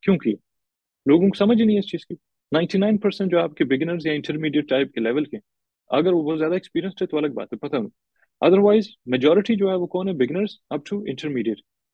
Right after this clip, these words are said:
जिनको कोई छह महीने हो गए, आठ महीने हो गए, साल डेढ़ साल हो गए, ये लोग intermediate में आते हैं। इन लोगों को तो पूरे function का ही नहीं पता कि वो नीचे आने के बाद ऊपर क्यों गया।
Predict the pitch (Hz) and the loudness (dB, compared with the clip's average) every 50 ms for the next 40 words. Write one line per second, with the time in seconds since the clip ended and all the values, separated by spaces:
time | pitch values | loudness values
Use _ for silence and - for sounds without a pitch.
0 | _ _ - 156 170 180 180 180 165 185 175 - 190 175 170 170 165 160 165 160 | _ _ -2 -2 0 0 -2 -2 -2 -2 -4 -2 -4 -4 -4 -4 -6 -4 -2 -2
1 | 156 156 160 165 160 147 - - 156 151 147 143 139 147 147 - 143 135 131 127 | -2 0 2 2 2 0 -2 -4 -6 -4 -2 0 0 0 0 0 -2 -2 0 -2
2 | 123 117 - - 110 101 98 - 107 - _ _ _ _ _ - 165 180 185 170 | -2 -2 -2 -4 -4 -4 -4 -6 -8 -14 _ _ _ _ _ 0 2 2 2 2
3 | 165 165 143 - 160 156 143 127 123 123 - 120 110 104 104 - - - _ _ | 0 -4 -6 -8 -8 -4 -2 0 0 0 0 -2 -6 -8 -10 -12 -16 -20 _ _
4 | _ _ _ _ _ _ _ _ _ _ _ _ _ _ _ _ - - _ _ | _ _ _ _ _ _ _ _ _ _ _ _ _ _ _ _ -20 -20 _ _
5 | _ _ 190 214 220 208 196 196 208 208 185 185 - - 202 185 - - 156 147 | _ _ 2 4 4 4 4 4 2 0 -2 -4 -6 -4 -4 -4 -4 -6 -8 -8
6 | - 214 208 202 208 190 185 160 - 135 143 156 151 165 156 156 - 151 - 175 | -6 -6 -2 -2 0 -2 -2 -2 -4 -2 -2 0 0 0 0 0 -2 -4 -2 -2
7 | 170 156 156 165 165 156 151 156 151 143 - 175 147 - 117 104 98 | -2 -2 -2 -2 0 0 0 0 -2 -2 -4 -6 -8 -8 -12 -14 -14